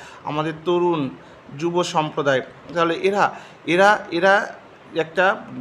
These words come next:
ভয়ঙ্কর ধ্বংস ঘটাবে। যেমন আমরা এক কিছুক্ষণ আগে ছবিটাই দেখলাম, দেখো তোমরা দেখে নাও এখানে, উম, ছবিটা, ছবিটা তোমরা দেখে নেবে। ছবিটাই দেখো, এখানে দেখতে পাবে, দেখো এখানে এই যে চণ্ডরূপ,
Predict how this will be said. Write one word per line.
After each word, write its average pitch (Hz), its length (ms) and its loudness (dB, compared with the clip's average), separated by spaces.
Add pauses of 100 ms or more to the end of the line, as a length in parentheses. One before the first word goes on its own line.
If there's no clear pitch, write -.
ভয়ঙ্কর 170 500 2
ধ্বংস 156 420 -6
ঘটাবে। 139 480 -2
যেমন 226 360 0
আমরা 190 260 2
এক 202 140 -8 (100)
কিছুক্ষণ 240 380 -8
আগে 175 280 0
ছবিটাই 180 380 -4
দেখলাম, 165 420 -4
দেখো 165 260 -2
তোমরা 160 200 -4
দেখে 151 260 -8
নাও 165 140 -4
এখানে, 147 360 -4 (540)
উম, 160 480 -6
ছবিটা, 165 540 2 (960)
ছবিটা 196 420 4
তোমরা 180 280 4
দেখে 165 320 0
নেবে। 165 300 2 (2250)
ছবিটাই 190 440 2
দেখো, 175 320 0
এখানে 175 360 -2
দেখতে 160 320 -6
পাবে, 185 340 2
দেখো 175 300 -2
এখানে 180 480 -6 (380)
এই 175 80 -2
যে 202 180 -4
চণ্ডরূপ, 185 640 2